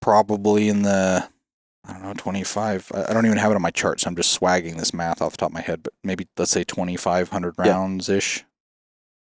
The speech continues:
Speaker 2: That's a lot of trigger pulls on an A R, and I
Speaker 1: Yeah.
Speaker 2: bet there's a lot of folks that haven't cleaned an A R in two thousand rounds.
Speaker 1: Yeah, and how many A Rs out there have ten thousand rounds on 'em?
Speaker 2: Yeah. Well, and I, we've seen this here, uh,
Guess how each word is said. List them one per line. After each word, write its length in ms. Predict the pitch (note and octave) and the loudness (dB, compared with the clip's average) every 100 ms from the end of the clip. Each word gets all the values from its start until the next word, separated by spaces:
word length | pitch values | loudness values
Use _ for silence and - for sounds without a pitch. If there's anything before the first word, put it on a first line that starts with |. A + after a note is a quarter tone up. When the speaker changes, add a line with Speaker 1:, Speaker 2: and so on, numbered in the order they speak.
| _ _ | _ _
Speaker 2:
That's 160 | - - | -4 0
a 60 | |
lot 200 | F#2+ F#2+ | 4 4
of 60 | F#2 | 4
trigger 260 | G#2+ G2 | 0 0
pulls 280 | G2 G#2 F#2+ | 0 2 2
on 160 | F#2+ F2+ | 4 2
an 100 | F2 | 4
A 160 | G2 | 4
R, 360 | F2+ A#2 G2+ G#2 - | 6 6 4 2 0
and 140 | F#2+ | 4
I 80 | G2 | 6
Speaker 1:
Yeah. 60 | |
Speaker 2:
bet 100 | G2+ - | 4 2
there's 140 | F2 | 2
a 60 | D2 | 2
lot 360 | D2 D#2+ F#2 | 2 4 2
of 80 | F#2+ | 2
folks 360 | - A#2+ F#2+ - | 4 4 4 0
that 120 | D#2+ | 0
haven't 200 | E2+ E2+ | 0 -4
cleaned 240 | - E2+ | -6 -4
an 80 | D#2+ | -2
A 160 | E2+ E2+ | -2 -2
R 240 | E2 D2 | -2 -2
in 80 | C#2+ | -6
two 160 | - | -8
thousand 300 | D#2 B1+ C2 - | -2 -2 -2 -14
rounds. 260 | - - _ | -18 -20 _
Speaker 1:
Yeah, 260 | G#2+ F#2+ E2+ - | -2 0 -2 -4
and 180 | A2 G#2 | -2 0
how 200 | A2+ A2+ | 2 4
many 420 | A2+ G#2+ G#2 F#2+ | 4 4 2 0
A 80 | G2 | 2
Rs 220 | F#2+ F#2 | 0 2
out 220 | F2+ F#2 | 2 2
there 340 | - F#2 F2+ E2+ | 2 2 2 2
have 260 | F2+ E2+ - | 0 -4 -4
ten 180 | F#2+ F#2 | -4 -2
thousand 360 | F2 E2 F2 - | -2 -2 -6 -14
rounds 220 | E2 D#2+ | -16 -16
on 160 | F2+ G2+ | -18 -18
'em? 120 | G2 _ A#2+ | -20 _ -12
Speaker 2:
Yeah. 180 | C3+ - _ - | -10 -12 _ 2
Well, 260 | G#2 G2+ | 4 6
and 80 | F#2 | 4
I, 140 | - A2 - | 2 0 -2
we've 180 | A#2 C#3+ | -2 -2
seen 240 | - A#2+ G#2+ | 0 2 2
this 200 | F#2+ - | 2 2
here, 360 | G2 F#2+ F2+ - _ _ - | 4 6 4 0 _ _ -2
uh, 160 | - | 0